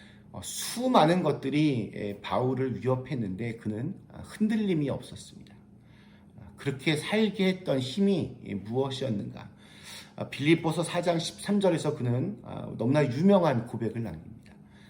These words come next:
"내게 능력 주시는 자 안에서 내가 모든 것을 할 수 있느니라." 아, 이 고백은 뭐 바울의 그냥 넋두리가 아닙니다. 아, 그냥 어떤 뭐 좋은 말 이렇게 끼워 맞춘 것도 아닙니다.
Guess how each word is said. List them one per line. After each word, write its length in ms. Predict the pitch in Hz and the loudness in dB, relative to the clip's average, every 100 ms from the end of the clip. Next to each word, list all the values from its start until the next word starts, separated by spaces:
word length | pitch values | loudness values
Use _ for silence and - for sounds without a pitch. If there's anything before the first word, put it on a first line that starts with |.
| - | -16
"내게 680 | 101 107 104 135 160 208 - - - - | -2 0 2 4 2 2 -8 -20 -20 -10
능력 640 | 101 135 170 180 185 180 - | 0 4 6 6 4 4 -4
주시는 540 | - 123 - 147 131 123 | -6 -4 0 0 0 0
자 180 | 120 104 - | -2 -6 -8
안에서 380 | 85 90 90 - - - - - - | -6 -6 -10 -14 -20 -20 -20 -20 -16
내가 480 | 85 85 98 135 - - | -10 -8 -6 -6 -8 -18
모든 440 | - 92 107 143 139 | -8 -4 -2 0 0
것을 400 | 113 - 104 107 | -2 -6 -10 -10
할 80 | 110 | -10
수 200 | - 104 | -10 -10
있느니라." 380 | 82 78 - - - - - - - - - - - - - - | -10 -14 -18 -20 -20 -20 -20 -20 -20 -20 -20 -20 -20 -20 -20 -16
아, 160 | 92 92 | -10 -2
이 200 | 147 185 | 0 2
고백은 760 | - 139 165 135 143 170 139 | 2 4 4 6 4 4 2
뭐 140 | 110 110 | 0 -2
바울의 440 | - 104 131 147 | 0 2 2 2
그냥 240 | 123 143 123 | 0 -2 0
넋두리가 640 | 101 - - 143 127 131 | -2 -4 -6 -2 -2 -2
아닙니다. 420 | 110 87 - - - - - - - | -6 -10 -16 -20 -20 -20 -20 -20 -20
아, 140 | - - - | -18 -16 -4
그냥 340 | 127 143 123 - - - - - | -2 -2 -4 -8 -18 -20 -18 -12
어떤 320 | 104 139 135 | -4 -2 2
뭐 160 | 131 | 0
좋은 680 | 127 - 139 151 165 160 123 | 0 -6 4 8 8 6 4
말 380 | 113 127 143 117 | 2 2 0 0
이렇게 320 | 117 - 131 | -4 -6 -6
끼워 260 | - 214 220 | -4 4 6
맞춘 360 | 170 143 - | 6 2 -2
것도 240 | 107 - - | -4 -2 -4
아닙니다. 380 | 85 73 - | -4 -10 -16